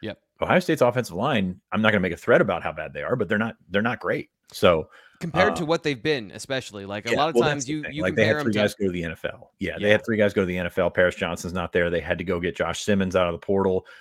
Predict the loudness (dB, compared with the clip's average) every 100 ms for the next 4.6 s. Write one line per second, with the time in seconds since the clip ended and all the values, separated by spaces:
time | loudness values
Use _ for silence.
0 | -20 _ 0 2 2 -2 _ _ _ _
1 | _ -4 0 0 -4 -4 0 0 0 2
2 | 2 4 -2 -6 -14 _ -14 -4 -2 0
3 | -2 -4 -4 -4 -6 -4 -4 -6 -10 -2
4 | -2 2 0 0 -4